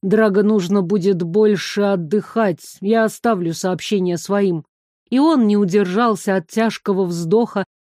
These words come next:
представив последствия. «Думается, мне до конца года отрабатывать наказание», кисло улыбнулся Шиль. «Отец точно озвереет,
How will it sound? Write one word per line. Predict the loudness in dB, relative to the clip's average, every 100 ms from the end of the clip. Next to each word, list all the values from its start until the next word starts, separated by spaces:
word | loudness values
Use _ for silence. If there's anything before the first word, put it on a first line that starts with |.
| _ -2
представив | -2 -2 -4 0 0 0 -2 -2
последствия. | -4 0 0 0 -2 -8 -8 -8 -12 _
«Думается, | 0 2 4 4 2 0 -4 -2 0 2 -2 -4
мне | -2 2 2 2
до | 0 0
конца | 0 0 -2 -2 -2
года | 2 2 2 2 -2 -4
отрабатывать | -4 -2 -2 -4 -2 -2 -2 -2 -2
наказание», | -2 -2 -2 -2 0 2 0 -2 -6 _ _ _
кисло | 0 0 2 2
улыбнулся | 4 2 2 2 0 0 -2
Шиль. | -2 -2 -2 -6 _ _ _
«Отец | -2 0 0 -2 -6 -6
точно | 0 2 2 0 0 0
озвереет, | 0 2 2 4 2 2 -2